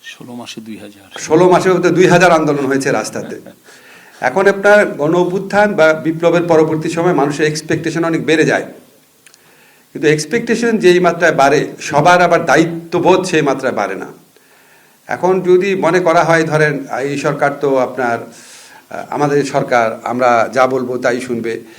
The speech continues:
Speaker 2: এটা ঠিক আছে, কিন্তু আপনি একটা আন্দোলন করতে গিয়ে কত মানুষের যে কষ্ট হচ্ছে। আজকে একটা পত্রিকায় ছবি দিলাম, একটা, একটা ভাইয়ের পা নাই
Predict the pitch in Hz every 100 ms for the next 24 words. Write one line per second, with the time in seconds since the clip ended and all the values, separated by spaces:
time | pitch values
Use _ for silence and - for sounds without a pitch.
0 | - _ _ 202 262 269 269 254 175 131
1 | 165 165 202 175 143 - 220 220 226 208
2 | 185 190 214 185 180 196 165 180 107 -
3 | - _ _ _ _ _ _ - 208 220
4 | 247 180 131 165 233 - 214 180 - 147
5 | 147 151 147 - 123 127 123 156 160 160
6 | 156 143 147 143 139 147 139 135 135 139
7 | 135 - - _ _ 131 147 147 147 170
8 | 170 160 117